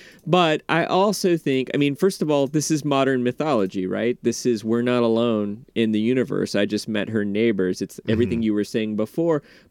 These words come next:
Speaker 1: But also, it, we're coming right out of, I was looking at the Petrova line. The,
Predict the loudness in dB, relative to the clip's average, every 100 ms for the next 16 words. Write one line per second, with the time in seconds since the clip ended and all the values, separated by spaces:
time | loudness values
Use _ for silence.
0 | 0 0 0 0 2 2 2 2 4 4
1 | 2 -2 _ _ _ _ _ _ _ _
2 | _ _ -14 -12 -10 -12 -12 _ -6 -2
3 | 0 0 0 0 0 0 2 2 4 2
4 | 4 2 2 0 2 2 2 0 0 2
5 | 2 -2 0 2 2 2 2 0 -2 2
6 | 4 4